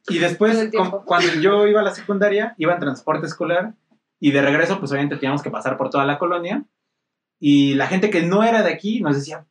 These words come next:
Speaker 1: "¿Qué? O sea, ¿qué, cómo? O sea, ¿qué están haciendo? ¿Por qué están haciendo eso?".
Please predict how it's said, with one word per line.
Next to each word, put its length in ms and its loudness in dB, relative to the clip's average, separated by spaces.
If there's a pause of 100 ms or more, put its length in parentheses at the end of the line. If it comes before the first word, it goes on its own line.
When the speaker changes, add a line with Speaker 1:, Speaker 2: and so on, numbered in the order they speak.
(180)
Speaker 1:
"¿Qué? 300 2
O 40 -6
sea, 140 -4
¿qué, 200 -4 (260)
cómo? 280 4
O 80 4
sea, 180 0
¿qué 80 -4
están 180 2
haciendo? 380 2
¿Por 100 2
qué 40 -4
están 160 -4
haciendo 300 2
eso?". 400 -4